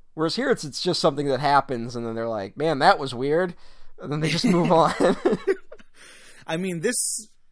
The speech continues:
Speaker 2: every season of Avatar is, you know, subtitled book whatever, right?
Speaker 1: Mm-hmm.
Speaker 2: Uh, this one's obviously book one, water. Um, and it really does play out like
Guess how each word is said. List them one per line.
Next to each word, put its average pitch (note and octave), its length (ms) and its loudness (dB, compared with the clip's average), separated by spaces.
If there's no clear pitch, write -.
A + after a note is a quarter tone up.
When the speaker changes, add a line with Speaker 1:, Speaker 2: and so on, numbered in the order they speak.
Speaker 2:
every A3+ 300 -2
season G#3+ 440 -6
of E3 180 -6
Avatar F3 840 -6
is, C3 400 -12
you D#3 80 -10
know, A#2 220 -8
subtitled B2+ 560 -6
book - 340 -8
whatever, B2 540 -8
right? D#3+ 300 -4
Speaker 1:
Mm-hmm. B2+ 260 -8
Speaker 2:
Uh, B2+ 100 -10
this C3 200 -8
one's C#3 160 -10
obviously B2 340 -4
book B2+ 200 -6
one, A2+ 200 -8
water. E3+ 440 -8
Um, G#3+ 360 -14
and D3+ 280 -4
it E3+ 140 -8
really E3+ 360 -4
does A#2 400 -4
play A2 280 -4
out G2+ 300 -6
like G2 460 -12